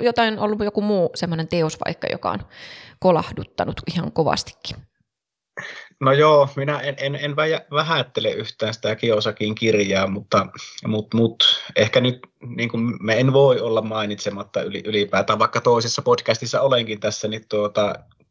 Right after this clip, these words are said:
Speaker 2: mm, käytännössä kuuntelin Harrin Osta asuntoja podcastin neljä kertaa putkeen kaikki jaksot läpi.
Speaker 1: Kyllä.
Speaker 2: Neljä kertaa putkeen kaikki jaksot läpi. Ja no, en muista nyt ulkoa, pa-, paljon siihen meni aikaa.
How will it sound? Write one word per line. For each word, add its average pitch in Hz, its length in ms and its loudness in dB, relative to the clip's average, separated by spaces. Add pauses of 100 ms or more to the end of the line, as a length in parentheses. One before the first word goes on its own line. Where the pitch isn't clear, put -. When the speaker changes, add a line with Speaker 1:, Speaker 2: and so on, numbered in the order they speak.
(120)
Speaker 2:
mm, 95 160 -10 (800)
käytännössä 123 640 4
kuuntelin 107 800 0 (640)
Harrin 107 500 2 (120)
Osta 107 300 0
asuntoja 101 540 0
podcastin 104 640 -2
neljä 110 360 4
kertaa 98 440 -4
putkeen 104 480 -2
kaikki 127 440 2
jaksot 98 400 -4
läpi. 95 380 -8 (220)
Speaker 1:
Kyllä. 160 260 -12 (760)
Speaker 2:
Neljä 104 260 4
kertaa 123 400 2
putkeen 107 420 -4
kaikki 104 340 -2
jaksot 95 340 -4
läpi. 98 380 -6 (100)
Ja 98 280 4 (880)
no, 107 200 -2
en 110 100 2
muista 101 280 0
nyt 104 140 -2
ulkoa, 104 320 4
pa-, - 220 0
paljon 110 200 6
siihen 101 180 4
meni 95 220 0
aikaa. 92 560 -2